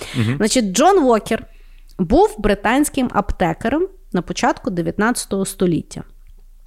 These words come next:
Speaker 2: Значить, на початку дев'ятнадцятого століття, а може і зараз, я, в принципі, не маю знайомих аптекарів. Коротше, на той час цей аптекар, коли створював ліки, він мішав різні інгредієнти і хімікати дерев'яними паличками.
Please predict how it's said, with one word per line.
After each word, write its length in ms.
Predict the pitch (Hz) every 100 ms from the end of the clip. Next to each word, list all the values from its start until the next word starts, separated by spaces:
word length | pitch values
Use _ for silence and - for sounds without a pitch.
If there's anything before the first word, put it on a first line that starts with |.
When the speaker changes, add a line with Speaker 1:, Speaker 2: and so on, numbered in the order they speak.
| -
Speaker 2:
Значить, 240 | 202 175
на 80 | 156
початку 400 | - 262 294 214
дев'ятнадцятого 600 | 185 175 190 170 - 170
століття, 320 | - 311 370
а 40 | 190
може 280 | 226 262 208
і 100 | 175
зараз, 380 | 190 262 226 180
я, 80 |
в 40 | -
принципі, 360 | 180 170 -
не 100 | 180
маю 240 | 180 147 175
знайомих 380 | 175 151 170 -
аптекарів. 460 | - 330 - - -
Коротше, 340 | 220 165 - - - - -
на 120 | 202 202
той 220 | 302 285
час 480 | 294 349 466 - - - -
цей 220 | - 220 -
аптекар, 560 | 180 - 143 - 339 - -
коли 300 | 214 247 269
створював 600 | - 220 226 202 185 170
ліки, 420 | 156 156 - 359 269
він 260 | 226 320
мішав 400 | 226 196 226 208
різні 380 | 185 214 190 180
інгредієнти 880 | 170 170 175 170 180 175 156 - 160
і 80 | -
хімікати 720 | - 165 160 - 349 415 330 - - 175
дерев'яними 680 | 175 175 220 294 269 214
паличками. 680 | 208 160 143 - - -